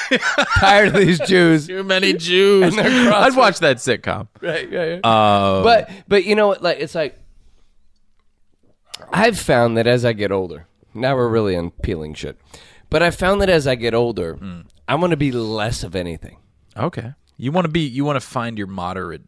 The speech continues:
Speaker 1: self.
Speaker 2: No, no, not moderate.
Speaker 1: Mm.
Speaker 2: I wanna find my nothing self.
Speaker 1: You wanna disappear into existentialism?
Speaker 2: No, I, I want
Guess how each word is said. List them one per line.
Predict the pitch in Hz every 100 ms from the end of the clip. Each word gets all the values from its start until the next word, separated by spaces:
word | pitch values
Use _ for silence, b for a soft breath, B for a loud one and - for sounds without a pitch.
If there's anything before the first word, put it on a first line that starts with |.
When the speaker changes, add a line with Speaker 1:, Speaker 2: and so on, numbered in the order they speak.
| _ _ _ -
Speaker 1:
self. | - 80 - - -
Speaker 2:
No, | 170 226 147
no, | 131 135
not | 113 143 120
moderate. | 147 175 131 82 - -
Speaker 1:
Mm. | 104 92 85
Speaker 2:
I | 110
wanna | 113
find | - 104 107
my | 90
nothing | 90 90 87 87 - 76 -
self. | - - _ _ _ 110
Speaker 1:
You | 104 101 110
wanna | 120 120
disappear | 107 95 113 - - - 120 117
into | 110 107
existentialism? | - 107 101 104 - 104 110 120 123 131 131 - -
Speaker 2:
No, | 160 143
I, | 139 185 -
I | 151 170
want | 143 135 147 170 202 214 -